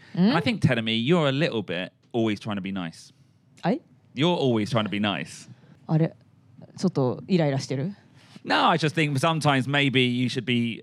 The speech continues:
Speaker 1: a little bit harder.
Speaker 2: そうね。私ちょっとなんかね、いい顔、いい顔しいじゃないけど、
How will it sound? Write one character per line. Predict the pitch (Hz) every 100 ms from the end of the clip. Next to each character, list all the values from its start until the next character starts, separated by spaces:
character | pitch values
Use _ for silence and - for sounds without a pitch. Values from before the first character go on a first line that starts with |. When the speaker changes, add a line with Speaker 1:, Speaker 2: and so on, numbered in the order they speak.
| -
Speaker 1:
a | 117
little | 123 95
bit | 107 104
harder. | 110 107 95 87 - - _ _ _ _
Speaker 2:
そ | - - 208 185
う |
ね。 | 147 156
私 | 165 214 311 -
ち |
ょ | 311
っ | -
と | 202
な | 185
ん | 170
か | 156
ね、 | 156 151
い | 185 220
い | 190
顔、 | 208 190 -
い | 202 311
い |
顔 | - 392 277
し | - 214
い |
じ | 196
ゃ | 180
な | 180
い | 175
け | 170
ど、 | 156 156 147 131